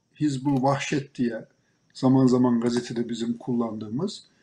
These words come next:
e, birçok şeyde de, e, hadisede de insanların diline pelesenk olmuş. Bildiğin terör örgütünün siyasi ayağı bu. Yani bildiğin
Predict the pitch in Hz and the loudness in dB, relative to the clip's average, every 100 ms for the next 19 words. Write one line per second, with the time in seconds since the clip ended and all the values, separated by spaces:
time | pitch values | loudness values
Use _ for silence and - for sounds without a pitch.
0 | _ _ _ _ _ - 143 127 143 - | _ _ _ _ _ -4 0 0 0 0
1 | 139 - - 139 127 117 120 131 123 131 | -2 -2 0 4 4 4 2 0 0 -2
2 | 127 139 135 131 131 147 131 127 123 120 | -2 -4 -2 -2 -2 -2 0 0 2 0
3 | - 127 123 123 120 117 120 123 120 - | 0 0 0 0 0 0 0 -2 -4 -6
4 | 123 117 135 123 - 110 104 185 208 - | -6 -4 -2 -2 -4 -12 -14 -12 -14 -16
5 | _ _ _ _ 247 147 113 165 220 214 | _ _ _ _ 4 4 6 4 6 6
6 | 196 151 120 107 - 143 190 - 233 208 | 6 6 2 -2 -4 -2 -2 -2 0 0
7 | - 190 139 123 120 107 110 - _ _ | 0 0 0 0 -2 -4 -8 -12 _ _
8 | _ - _ - 151 139 139 165 175 127 | _ -20 _ -10 0 2 2 2 2 6
9 | 127 160 190 | 6 4 0